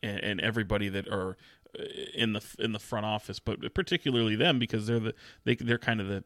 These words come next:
the figureheads for it. But, um, yeah, I, I mean, you've put all your eggs in really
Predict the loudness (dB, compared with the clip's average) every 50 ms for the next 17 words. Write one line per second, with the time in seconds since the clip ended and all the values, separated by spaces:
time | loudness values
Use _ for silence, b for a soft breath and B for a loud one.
0 | -6 -8 -8 2 4 4 4 4 4 2 4 2 0 0 -4 -6 -6 -4 -4 -6
1 | -6 -2 _ 4 4 4 2 B B B B B B B B B 8 8 8 8
2 | 8 6 2 0 -2 -4 -8 _ _ _ _ 4 10 12 12 12 12 10 8 8
3 | 8 8 8 8 6 4 4 2 0 0 2 4 4 6 8 8 6 6 6 6
4 | 6 6 6 4 2 0 0 0 0 2 2 4 4 2 2 0 -2 -4